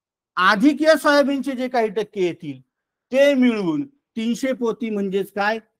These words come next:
टोटल शंभर टक्के पोती आहे. मग आपण वीस अधिक पस्तीस, पंचावन्न,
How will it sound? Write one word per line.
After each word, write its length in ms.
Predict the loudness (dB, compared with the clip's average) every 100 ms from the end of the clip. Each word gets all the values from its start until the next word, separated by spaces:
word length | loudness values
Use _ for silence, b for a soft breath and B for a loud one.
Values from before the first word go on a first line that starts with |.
| _ 0
टोटल 420 | 0 2 -2 -2
शंभर 500 | -4 -2 0 0 0
टक्के 400 | 0 -4 -4 -4
पोती 360 | -2 -4 -4 -8
आहे. 160 | -8 -18 _ _ _ _ _ _ _ _ _ _ _ _ _ 4
मग 120 | 8
आपण 320 | 8 8 2
वीस 340 | 2 -4 0
अधिक 320 | 2 2 0 4
पस्तीस, 560 | 4 4 -6 -10 -10 _ _ _ _ _ _ _ _ _ _ _ _ _ _ _ _
पंचावन्न, 720 | 2 2 4 4 4 2 -2